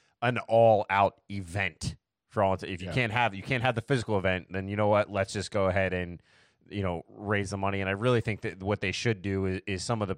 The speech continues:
Speaker 1: some of the things, some of the money that they were going to be spending on the, the actual event in Vegas, they needed to also take that and donate that as well.
Speaker 2: Yeah.
Speaker 1: So hopefully
Speaker 2: Absolutely.
Speaker 1: that comes out
Speaker 2: Brian's
Speaker 1: as well.
Speaker 2: calling me out for my age, talking about the Jerry Lee Lewis Foundation or whatever,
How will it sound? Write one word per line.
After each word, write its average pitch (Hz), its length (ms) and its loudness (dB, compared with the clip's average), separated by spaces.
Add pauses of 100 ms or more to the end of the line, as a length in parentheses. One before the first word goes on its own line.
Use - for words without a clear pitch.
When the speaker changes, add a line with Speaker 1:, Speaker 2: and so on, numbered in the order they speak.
Speaker 1:
some 131 160 -2
of 120 40 2
the 104 100 0
things, 113 220 -4
some 135 100 -2
of 123 60 -2
the 120 40 2
money 113 240 0
that 95 80 -8
they 104 120 -2
were 104 400 0
going 113 220 0
to 113 60 -6
be 110 100 -6
spending 113 380 -2
on 98 440 -2 (680)
the, 110 180 0 (160)
the 101 260 -4
actual 104 500 -2
event 95 320 0
in 98 180 -4
Vegas, 113 460 -2 (240)
they 110 100 -2
needed 107 240 -2
to - 80 -2
also 104 360 4
take 98 260 -4
that 92 220 0
and 90 120 -10
donate 90 380 -6
that 85 260 -2 (440)
as 82 160 -6
well. 85 200 -4
Speaker 2:
Yeah. 80 140 -6 (380)
Speaker 1:
So 95 180 0
hopefully 101 320 0
Speaker 2:
Absolutely. 92 200 0
Speaker 1:
that 113 40 -6
comes 113 100 -4
out 85 100 0
Speaker 2:
Brian's 151 160 0
Speaker 1:
as 151 80 2
well. - 40 -4
Speaker 2:
calling 147 340 -2
me 135 160 -8
out 135 200 -6
for 139 100 -10
my 123 160 -8
age, 120 380 -8
talking 123 240 -6
about 117 180 -6
the 113 60 -10
Jerry 117 260 -4
Lee 113 120 -8
Lewis 117 300 -6
Foundation 113 560 -4
or 113 60 -6
whatever, 123 220 -4